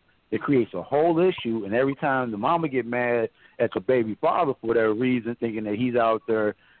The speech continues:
having extramarital relations with other people, she called the police, he get locked up, there's the domestic violence situation, now he's in a probation system.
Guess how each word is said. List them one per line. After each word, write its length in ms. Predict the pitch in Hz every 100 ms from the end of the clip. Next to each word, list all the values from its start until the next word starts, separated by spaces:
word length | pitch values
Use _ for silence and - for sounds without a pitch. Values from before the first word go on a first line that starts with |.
| -
having 320 | 127 117 113
extramarital 880 | 120 123 - 117 107 123 117 - 113
relations 520 | 98 127 170 - 113
with 120 | 95 104
other 180 | 95
people, 520 | 87 220 240 - 120 120
she 80 | -
called 300 | - 135 117
the 60 | 110
police, 400 | 107 117 214 220 285
he 100 | 160
get 180 | 127 107
locked 320 | 98 98 95
up, 260 | 185 185 175 - _ -
there's 200 | 135 123
the 60 | 110
domestic 440 | 104 110 104 98 98 -
violence 260 | 196 185
situation, 540 | 196 180 170 175 165 120
now 160 | 117
he's 200 | 120 135
in 100 | 123
a 60 | 104
probation 520 | - 107 226 254 107
system. 360 | - 90 - -